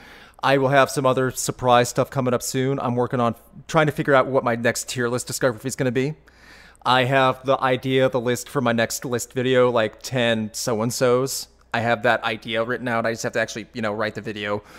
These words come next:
next week or the week after when I have the video written out and I'm starting editing. I'll let people know here what it is first early. And a bunch of other stuff coming up down the line as well. Gretchen just posted one of her videos this week,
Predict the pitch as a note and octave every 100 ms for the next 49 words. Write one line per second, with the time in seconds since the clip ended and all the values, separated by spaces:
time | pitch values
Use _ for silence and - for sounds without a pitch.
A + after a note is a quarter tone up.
0 | - - - F3 - D#3 D#3+ D#3+ C#3 C#3+
1 | C#3 C#3 C3+ B2+ C3+ A#2+ B2+ B2 B2 B2
2 | A#2+ A2+ A2+ A2 A2+ - A2 A2+ A2 A2+
3 | A2 A2 G#2 A2 - A#2 G#2+ A2 G#2 -
4 | G#2+ G#2 G#2 G#2 G2+ A#2+ C#3 - B2 D#3+
5 | A#3 A#3+ - - - - - - C3 C#3+
6 | C#3+ C#3+ C#3+ C#3 C#3 C#3+ C#3+ C3+ - C3+
7 | - C3+ B2 - B2 A#2+ A#2+ A#2 - A#2+
8 | D#3+ - _ _ - - C#3 D3+ D3 C#3+
9 | D#3 - D3 C#3 D3+ B2 C3 - C3 C3
10 | B2+ B2+ A#2 B2 - B2+